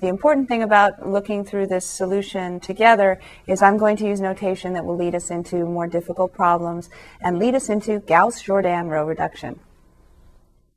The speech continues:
So coming back and using elimination on this system, I'm going to make it a little easier to follow what's going on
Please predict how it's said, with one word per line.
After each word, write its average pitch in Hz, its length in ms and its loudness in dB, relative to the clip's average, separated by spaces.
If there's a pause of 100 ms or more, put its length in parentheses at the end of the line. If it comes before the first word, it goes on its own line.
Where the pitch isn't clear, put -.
(2000)
So - 180 -6
coming 311 320 2
back 254 400 10
and 214 220 0
using 233 340 0
elimination 196 800 -2
on 180 200 -2
this 180 140 -2
system, 175 440 -4
I'm 170 180 0
going 214 240 2
to 226 100 -6
make 226 200 0
it 220 40 -4
a 214 40 -4
little 240 180 -2
easier 233 440 0
to 202 60 -4
follow 214 380 4
what's 202 220 -6
going 196 300 -2
on 185 340 -2